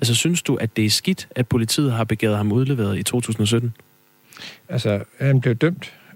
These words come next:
Speaker 2: øh, i en dansk, øh, domstol, i en absentia. Og så kører der jo en politiforretning, en, en proces. Øh, og det er ligesom et spor.
Speaker 1: Mm.
Speaker 2: Øh, og så har vi jo et spor, som handler om, at vi fra politisk hånd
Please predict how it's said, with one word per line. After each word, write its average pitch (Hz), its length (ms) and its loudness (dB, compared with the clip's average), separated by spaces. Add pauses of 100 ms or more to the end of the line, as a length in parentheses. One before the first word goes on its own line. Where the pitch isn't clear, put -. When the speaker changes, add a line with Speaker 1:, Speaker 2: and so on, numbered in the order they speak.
Speaker 2:
øh, 117 480 -6
i 127 80 -6
en 120 100 2
dansk, 135 460 -4
øh, 113 300 -6
domstol, 127 520 -2 (160)
i 127 240 -2
en 127 140 6
absentia. 110 500 -2 (360)
Og 117 100 -10
så 139 100 0
kører 143 240 2
der 143 80 2
jo 113 160 2
en 101 400 0
politiforretning, 117 720 -2
en, 104 380 -6
en 113 100 0
proces. 123 640 -4 (360)
Øh, 98 400 -2 (680)
og - 100 -8
det 139 60 4
er - 20 4
ligesom 135 220 4
et 131 100 -6
spor. 120 380 -6 (640)
Speaker 1:
Mm. 139 40 4
Speaker 2:
Øh, 101 640 0
og 120 140 -4
så 143 100 -2
har 139 160 2
vi 123 80 -2
jo 110 100 0
et 104 120 -4
spor, 139 380 -4
som 120 200 0
handler 113 260 2
om, 117 300 -2
at 110 200 -2 (100)
vi 104 420 0 (680)
fra 120 120 0
politisk 139 420 0
hånd 123 180 0